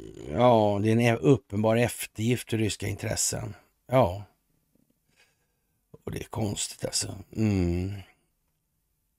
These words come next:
Ja, och nu kan Moskva distansera sig själva från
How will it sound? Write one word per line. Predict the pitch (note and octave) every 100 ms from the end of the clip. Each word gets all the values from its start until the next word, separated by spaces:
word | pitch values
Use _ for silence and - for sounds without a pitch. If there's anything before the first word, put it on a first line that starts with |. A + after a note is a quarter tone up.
| - _ - -
Ja, | A2+ G#2 F2 F2 F#2+ G#2+ G#2+
och |
nu | G#2 G#2
kan | A2 G#2+ G#2+ G#2
Moskva | A#2+ A#2 F#2 G2+ A2+ G#2
distansera | G2 F#2+ - G#2 G2+ - G2 G2 G2+
sig | -
själva | G#2+ A2+ F#2 F2
från | F2 F2+